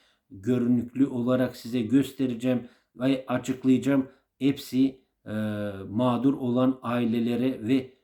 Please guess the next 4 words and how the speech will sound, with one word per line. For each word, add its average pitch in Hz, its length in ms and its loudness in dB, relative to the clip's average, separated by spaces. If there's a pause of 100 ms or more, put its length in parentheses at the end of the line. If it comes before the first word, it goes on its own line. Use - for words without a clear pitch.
(140)
özellikle 123 840 -2 (120)
çocuklara, 117 800 -2 (440)
annesiz, 123 760 0
babasız 107 760 -6